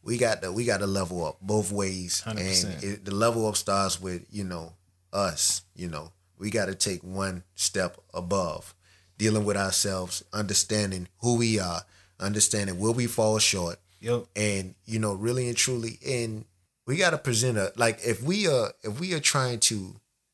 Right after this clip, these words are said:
Speaker 1: appease someone else, if you trying to, you know, if you trying to, if you got a restaurant and you trying to bring somebody into your restaurant and you selling your, you selling your, you know, your menu to someone else.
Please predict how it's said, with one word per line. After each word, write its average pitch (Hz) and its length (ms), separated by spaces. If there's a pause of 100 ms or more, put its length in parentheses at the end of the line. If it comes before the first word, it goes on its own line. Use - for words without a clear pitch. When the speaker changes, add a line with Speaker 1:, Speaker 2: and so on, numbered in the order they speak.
(120)
Speaker 1:
appease 147 500
someone 107 380
else, - 440 (140)
if 95 100
you 151 100
trying 135 280
to, 110 80
you 123 140
know, 98 300
if 95 160
you 139 80
trying 123 380
to, 90 140 (760)
if - 60
you 180 60
got 151 160
a 107 60
restaurant 113 480
and 107 80
you 131 60
trying 117 240
to 98 40
bring 110 200
somebody 101 340
into 98 180
your 98 140
restaurant 92 560
and 90 100
you 123 120
selling 113 400
your, 98 320 (420)
you 117 80
selling 113 420
your, 98 400
you 110 160
know, 90 260 (100)
your 104 120
menu 104 520 (100)
to 107 160
someone 92 340
else. - 360